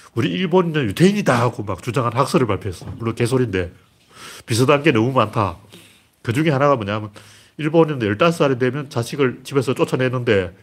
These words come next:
유태인도 그렇다. <laughs> 황당하지. 유태인은 열다섯 살 이상은 자식이라고 인정을 안 해요. 열네 살까지만 자식이야. 물론 그 옛날 일본인이 한 이야기이기 때문에,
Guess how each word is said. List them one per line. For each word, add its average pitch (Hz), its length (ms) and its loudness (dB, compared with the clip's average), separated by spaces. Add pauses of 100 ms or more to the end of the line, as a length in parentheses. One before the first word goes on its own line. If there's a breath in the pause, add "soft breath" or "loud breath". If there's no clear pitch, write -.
유태인도 131 400 2
그렇다. 92 380 -6 (300)
<laughs> - 100 -18 (600 loud breath)
황당하지. 131 500 2 (640 loud breath)
유태인은 143 340 2 (440 loud breath)
열다섯 123 320 2
살 135 200 0
이상은 123 520 -6
자식이라고 113 500 -4
인정을 107 240 0
안 87 100 -6
해요. 90 200 -10 (300)
열네 120 280 0
살까지만 127 440 -2
자식이야. 90 420 -10 (880 loud breath)
물론 107 220 -2
그 113 280 0
옛날 170 300 4
일본인이 165 400 2
한 127 160 -2
이야기이기 113 380 -4
때문에, 104 440 -10